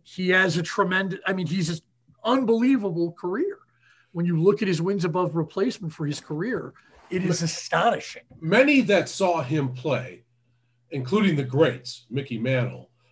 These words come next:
Speaker 1: Yeah.
Speaker 2: thought that he was the greatest player that, that ever lived, that, that ever played the game. And a lot of older guys that did see Ruth and Gehrig and some of the earlier stars of the tw-, uh, twentieth century also said that basically he was, that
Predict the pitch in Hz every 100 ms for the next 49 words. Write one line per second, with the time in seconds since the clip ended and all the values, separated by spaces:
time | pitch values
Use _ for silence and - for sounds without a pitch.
0 | _ 143 190 180 180 147 185 175 127 127
1 | 156 143 127 - 135 123 113 - _ 127
2 | 113 123 123 104 110 113 - 113 104 123
3 | - - 127 117 - 165 170 151 131 113
4 | 92 80 _ - - 151 160 160 196 247
5 | 220 123 - 285 320 196 135 127 120 120
6 | 139 127 185 208 - 190 151 127 160 160
7 | 131 123 127 139 135 127 123 - 135 127
8 | 117 139 143 131 117 - 127 117 107 101
9 | 101 98 - - - - 95 - 135 117
10 | 127 180 - 113 98 - - - - 202
11 | 214 - 143 123 123 165 131 127 117 -
12 | - - _ 170 180 180 - 160 127 160
13 | 160 139 139 139